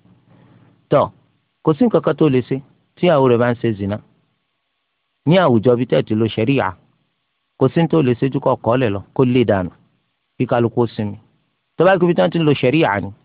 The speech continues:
so, ó fẹ̀sùn zina kàn, ẹ wá ṣe lẹ́hàn. Tó, tó bá lè ṣe lẹ́hàn, kò sí nǹkan kan tó kéré ju kó lè dànù lọ. Nítorí kó má bàa di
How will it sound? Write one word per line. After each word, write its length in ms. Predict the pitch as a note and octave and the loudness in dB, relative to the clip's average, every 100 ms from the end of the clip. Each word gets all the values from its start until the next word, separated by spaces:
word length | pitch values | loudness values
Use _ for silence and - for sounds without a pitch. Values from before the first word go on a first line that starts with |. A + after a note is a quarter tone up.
| _ _ _ _ _ _ _ _ | _ _ _ _ _ _ _ _
so, 240 | B2 G#2+ F#2+ _ _ _ _ _ _ _ _ _ - | 0 0 -2 _ _ _ _ _ _ _ _ _ -2
ó 40 | |
fẹ̀sùn 360 | F3 F3+ D#3+ B2+ | 0 0 0 -2
zina 280 | G#2 G#2+ D3+ | 0 0 -2
kàn, 200 | - - - _ _ _ _ _ _ - | -4 -12 -12 _ _ _ _ _ _ -4
ẹ 80 | C3+ | 0
wá 160 | A#2+ | 0
ṣe 160 | G#2+ G2+ | 0 0
lẹ́hàn. 360 | F2 E2+ G2 - _ _ _ _ _ _ _ _ _ _ _ _ _ _ | 0 -2 -4 -8 _ _ _ _ _ _ _ _ _ _ _ _ _ _
Tó, 140 | D#3+ C3+ | 0 2
tó 160 | A#3 | 2
bá 140 | E3 D3+ | 2 2
lè 100 | C#3+ | 2
ṣe 120 | C#3 | 2
lẹ́hàn, 360 | A2 G2+ C#3+ G#2+ - _ _ _ _ _ _ - | 2 0 0 -4 -10 _ _ _ _ _ _ -4
kò 80 | A#2 | -2
sí 120 | F#3 | 0
nǹkan 180 | D#3+ A2+ | -2 -2
kan 120 | A2+ | -2
tó 100 | B2+ | -4
kéré 240 | A2+ A#2+ A#2 | -2 -2 -2
ju 100 | G#2+ | -2
kó 120 | A2 | -2
lè 260 | F#2 G2 F#2+ | 0 0 0
dànù 280 | E2+ E2+ | -2 -2
lọ. 120 | E2 D#2+ - _ _ _ _ _ _ - | -6 -8 -14 _ _ _ _ _ _ -2
Nítorí 280 | C#3 C#3 | 0 2
kó 120 | C#3 C#3+ | 2 2
má 140 | D#3 | 2
bàa 200 | C#3 G#2 | 2 -2
di 300 | D#2+ G#2 G2 | -2 -6 -6